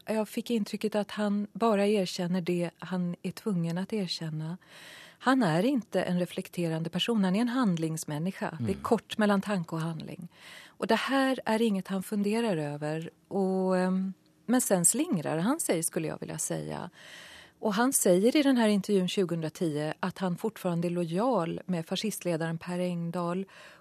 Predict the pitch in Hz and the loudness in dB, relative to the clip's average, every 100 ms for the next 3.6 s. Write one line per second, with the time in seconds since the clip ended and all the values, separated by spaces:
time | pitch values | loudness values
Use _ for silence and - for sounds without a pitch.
0 | _ 214 180 202 220 226 247 247 254 196 | _ -4 0 2 2 2 4 4 4 2
1 | - - 202 214 175 175 226 226 - - | -2 0 2 2 2 2 2 0 0 -2
2 | - - - - 277 175 180 240 285 214 | -2 -4 -2 0 0 2 0 0 2 2
3 | 170 240 226 - - - | 2 0 -2 -4 -4 -4